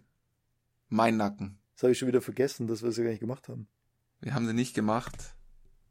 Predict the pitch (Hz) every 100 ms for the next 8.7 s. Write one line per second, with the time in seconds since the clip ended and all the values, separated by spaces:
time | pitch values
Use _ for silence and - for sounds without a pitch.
0 | _ - 104 135 180 202 170 147 170 196
1 | 170 165 165 - - 185 131 117 143 139
2 | 131 135 131 135 131 131 135 - - -
3 | - - 92 98 - - - 139 143 143
4 | 143 135 123 117 123 156 151 131 127 123
5 | 165 185 - _ _ _ _ _ _ _
6 | _ - 135 127 127 117 - - 123 127
7 | 123 131 131 - 127 151 139 113 113 107
8 | 143 - 107 107 104 104 -